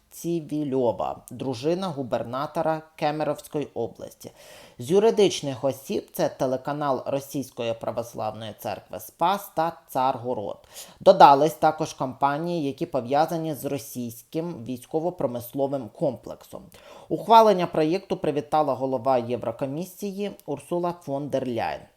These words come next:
Ми продовжуємо підтримувати Україну попри все. Ми жорстко придушуємо обхід санкцій і запроваджуємо їх проти більшої кількості товарів,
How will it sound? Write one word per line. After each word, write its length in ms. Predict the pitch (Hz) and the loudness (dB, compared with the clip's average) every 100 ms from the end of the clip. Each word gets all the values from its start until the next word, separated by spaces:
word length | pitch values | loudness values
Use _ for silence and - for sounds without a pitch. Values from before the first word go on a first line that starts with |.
| _ _ _ _ - - | _ _ _ _ -20 -6
Ми 160 | 180 | -4
продовжуємо 720 | 190 160 135 175 170 160 143 | -2 -2 -2 -4 -4 -4 -4
підтримувати 800 | - 135 - 156 139 123 120 - | -8 -8 -4 -4 -2 -2 -4 -8
Україну 500 | 147 - 131 160 180 | -10 -6 -2 -2 -2
попри 400 | 170 160 156 - | -4 -4 -4 -2
все. 420 | 117 - - 131 - - - - | -2 -2 -2 -2 -2 -12 -20 -8
Ми 140 | 147 175 | -2 -2
жорстко 520 | 170 165 - - - | 2 0 -2 -4 -4
придушуємо 760 | - 131 117 165 - 180 165 147 | -2 -2 -2 -6 -2 -2 -2 -2
обхід 380 | 143 - 139 | -4 -4 -8
санкцій 580 | - 131 127 123 165 160 - | -6 -8 -8 -8 -8 -8 -6
і 120 | 180 | -4
запроваджуємо 1000 | 151 151 165 135 135 104 101 104 104 117 | -2 -2 -2 2 2 2 -4 -8 -8 -8
їх 280 | 117 165 - | -8 -8 -6
проти 320 | 160 175 180 | -2 -2 -2
більшої 580 | 135 185 175 - 120 113 | -4 -2 -4 -4 -8 -8
кількості 560 | - 123 113 123 - 120 | -8 -10 -8 -10 -10 -10
товарів, 560 | 123 110 110 135 180 | -8 -4 -2 -2 -6